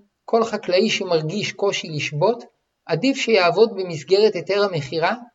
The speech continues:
מאשר יבחר במקצוע אחר. כי העבודה בארץ ישראל היא מצווה מהתורה, והיא עדיפה עשרת מונים על הרצון להיעדר ולהשתמט מהיתר המכירה.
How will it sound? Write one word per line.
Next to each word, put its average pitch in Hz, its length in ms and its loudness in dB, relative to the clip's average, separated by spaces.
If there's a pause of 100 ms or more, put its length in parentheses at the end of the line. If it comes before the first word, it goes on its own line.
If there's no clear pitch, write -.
(260)
מאשר 147 280 0
יבחר 190 420 0
במקצוע 170 640 0
אחר. 139 340 -4 (580)
כי 143 120 0
העבודה 135 400 6
בארץ 190 340 -2
ישראל 156 400 0
היא 185 100 -6
מצווה 160 340 0
מהתורה, 175 440 2 (480)
והיא 190 200 6
עדיפה 196 440 4
עשרת 233 460 6
מונים 208 320 4
על 175 100 4
הרצון 160 400 4
להיעדר 202 460 4
ולהשתמט 190 760 -4
מהיתר 160 360 -2
המכירה. 165 480 -4